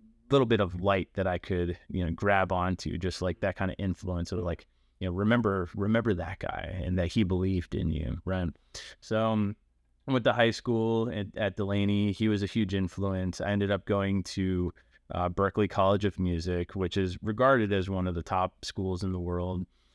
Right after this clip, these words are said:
Um, that's where I met Brian, uh, when we were teenagers. You know, I was, like, seventeen, he was sixteen, and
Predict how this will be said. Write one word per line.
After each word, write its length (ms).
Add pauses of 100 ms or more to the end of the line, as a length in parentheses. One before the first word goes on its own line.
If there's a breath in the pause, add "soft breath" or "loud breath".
(240)
Um, 340
that's 200
where 120
I 40
met 220
Brian, 800
uh, 240
when 220
we 100
were 180 (120)
teenagers. 720
You 80
know, 80
I 80
was, 160
like, 120
seventeen, 680
he 140
was 160
sixteen, 640
and 200